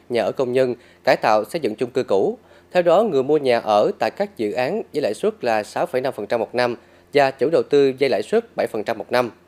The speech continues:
Nội dung trên nhằm cụ thể hóa công văn số năm nghìn hai trăm sáu mươi của Ngân hàng Nhà nước Việt Nam về việc thông báo mức lãi suất cho vay nhà ở xã hội, nhà ở công nhân, cải tạo, xây dựng chung cư cũ của chương trình tín dụng một trăm hai mươi ngàn tỷ đồng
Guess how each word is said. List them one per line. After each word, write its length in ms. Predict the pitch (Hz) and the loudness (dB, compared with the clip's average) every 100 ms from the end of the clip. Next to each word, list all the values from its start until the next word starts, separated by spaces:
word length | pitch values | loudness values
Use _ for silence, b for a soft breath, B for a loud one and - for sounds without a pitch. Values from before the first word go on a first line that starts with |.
| b b b b | b b b b
Nội 120 | 143 | -2
dung 140 | 175 175 | -2 0
trên 280 | 175 170 156 | 2 2 2
nhằm 140 | 120 | -2
cụ 180 | 110 113 | -2 -2
thể 160 | 113 131 | -2 -2
hóa 200 | 147 151 | 0 -2
công 220 | 208 139 131 | -2 -4 0
văn 180 | 127 | -2
số 200 | 127 156 | -2 -2
năm 240 | 180 147 131 | -2 -4 -2
nghìn 180 | 117 104 | -2 -2
hai 120 | 127 | -4
trăm 200 | 123 127 | -4 -4
sáu 160 | 117 147 | -4 -4
mươi 280 | 156 139 127 B - | 0 2 2 B -2
của 140 | 131 | 0
Ngân 160 | 175 139 | 0 -2
hàng 180 | 120 | -4
Nhà 100 | 107 | -2
nước 180 | 117 202 | -2 -4
Việt 200 | 107 - | -6 -4
Nam 200 | 131 131 - b b - | -2 -2 -6 b b 0
về 80 | |
việc 240 | 139 135 135 | 2 0 -2
thông 180 | 160 151 | -4 0
báo 200 | 151 214 | 2 2
mức 240 | 226 - | -2 -4
lãi 120 | 110 | -4
suất 160 | 110 202 | -4 -6
cho 120 | - 123 | -4 -2
vay 120 | 127 117 | 0 0
nhà 120 | 104 | -2
ở 60 | |
xã 140 | 120 123 | -2 -2
hội, 320 | 135 104 104 b b | 0 0 -2 b b
nhà 120 | 127 117 | 0 2
ở 120 | 117 | 2
công 240 | 147 127 | -2 0
nhân, 220 | 131 131 117 b b | 0 0 -4 b b
cải 140 | - 170 | 0 0
tạo, 240 | 147 113 | 2 0
xây 140 | - 175 | 0 -4
dựng 200 | 113 104 | -6 -6
chung 160 | 143 | -6
cư 140 | 135 135 | -2 -2
cũ 360 | - 98 160 - | -2 -2 -2 -4
của 180 | 107 117 | -4 -4
chương 140 | 139 127 | -6 -2
trình 200 | 113 104 | -4 -4
tín 200 | 139 185 | -6 0
dụng 260 | 113 98 104 B | 0 0 -8 B
một 180 | 127 127 | -6 -2
trăm 180 | 147 147 | -2 -4
hai 160 | 151 143 | -6 -4
mươi 120 | 135 | -2
ngàn 160 | 113 - | -2 -2
tỷ 100 | 113 | 0
đồng 220 | 131 | 2